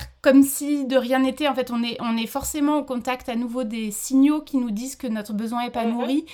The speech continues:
Speaker 1: Et de ce
Speaker 2: Mhm.
Speaker 1: fait, c'est vraiment quelque chose sur le long terme. C'est pas une stratégie, en
Speaker 2: Ouais.
Speaker 1: fait, qu'on peut oublier comme ça et laisser dans un coin.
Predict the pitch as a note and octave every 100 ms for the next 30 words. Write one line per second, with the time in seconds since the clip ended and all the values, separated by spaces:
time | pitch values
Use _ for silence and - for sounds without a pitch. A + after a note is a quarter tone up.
0 | - - - A3+ G#3 B3+ C4 C#4 - D#4
1 | E4+ - B3 A3+ C4+ D4 C#4+ B3+ B3 A#3+
2 | C4 A#3 A3 A3 A#3 - B3+ A#3+ A3 -
3 | G3+ C#4+ C#4+ C#4 B3+ A#3+ A#3+ B3+ C#4+ B3+
4 | B3+ C4 A#3 G3+ C4 B3+ B3+ A#3 A#3+ A#3+
5 | C4+ C4+ A#3 C4 B3 G#3+ G#3 G#3+ G#3+ G#3
6 | G#3 - C4